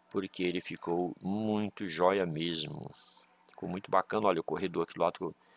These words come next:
que eu nem apresentei, ó. esse corredor lateral pra dar assistências às ventilações lateral. Ah, e outra, deixa eu entrar dentro da sala aqui. Aqui no caso é a parede lateral, você pode botar uma janela aqui também, ó.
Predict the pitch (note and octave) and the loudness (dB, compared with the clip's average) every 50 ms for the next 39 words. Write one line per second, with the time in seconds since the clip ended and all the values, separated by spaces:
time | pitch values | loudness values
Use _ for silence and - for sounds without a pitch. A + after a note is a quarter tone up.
0 | - _ _ - - D#2+ D#2 D#2 F2 G2+ G#2 G2+ - - F#2 F2+ D#2+ E2+ E2+ D#2 | -20 _ _ -8 -6 -4 -4 -2 -2 -2 -2 -2 -4 -6 -6 -4 -4 -4 -4 -6
1 | D2 D2 - - G#2 G2+ E2+ - - - _ _ _ - - - - - - - | -6 -6 -4 -4 -2 -2 -2 -4 -6 -10 _ _ _ -20 -20 -20 -18 -18 -18 -20
2 | - - - - _ - - - G2 - - G2+ G2 G#2 G2 F2+ G2 F#2+ F#2 G2 | -20 -20 -20 -12 _ -2 -2 -2 -2 0 2 2 4 4 4 4 4 6 6 4
3 | G2 - - G#2 F#2+ F2 F2+ F2+ F2 - - F2+ E2 E2 E2+ E2+ F2 F2 - - | 4 4 2 4 6 8 8 8 8 6 6 4 4 6 6 6 6 6 6 4
4 | - - - - - F#2+ F#2+ G2 - - F#2 F2 D#2 D2+ D#2+ D#2 D#2+ D#2 - - | 4 4 4 2 2 0 2 2 2 2 2 0 -2 -2 -2 -2 -2 -4 -2 -2
5 | G2 G2 - - G2+ F2+ E2+ - - - F#2+ F#2+ F2 F2 F#2 F#2+ - - E2+ F2 | -2 -2 0 0 0 2 2 2 2 2 0 0 2 2 0 0 0 0 4 4
6 | - - - - _ - - - - - - - C#3 D3 C3 A#2+ G#2 - - F2 | 4 4 4 0 _ -20 -20 -20 -18 0 2 4 6 6 8 8 6 6 4 2
7 | - A2+ - - B2+ B2 - - A2 A2+ G#2+ A2+ G#2+ G2+ F#2+ - - - F#2 E2 | 2 4 4 4 2 0 0 2 2 2 2 2 2 4 4 6 6 6 6 6
8 | D#2+ D#2+ - - - - - - - - - - - - - - _ _ _ _ | 4 2 0 -4 -8 -10 -10 -12 -18 -20 -20 -20 -20 -20 -20 -20 _ _ _ _
9 | - - - _ _ _ _ _ _ _ _ _ _ _ _ _ _ _ - - | -20 -20 -20 _ _ _ _ _ _ _ _ _ _ _ _ _ _ _ -6 -6
10 | - - - B2+ C3 A#2+ A2 F#2+ - - G2 G#2+ C3+ C#3 G2+ E2+ E2+ E2 E2 - | -6 -2 -2 -2 0 0 0 -2 0 0 2 2 4 2 4 4 4 4 6 6
11 | - F2+ F2+ F#2+ F#2+ E2+ F#2+ G2 - - C3+ A#2 G#2+ F#2+ F2+ - - - - F2 | 4 4 4 4 2 4 4 2 4 4 4 4 4 4 4 0 -2 -2 -2 -2
12 | F2 E2 F2+ - - F2+ F2+ F2+ F#2 G#2 G2+ G2+ F#2 F#2 F#2 F#2+ - - - - | 0 -2 -2 -2 0 -2 0 2 2 2 2 2 2 2 2 0 -4 -6 -8 -6
13 | - D3+ D#3 B2 G#2 G2+ F#2+ - | -4 -2 2 2 2 2 2 -2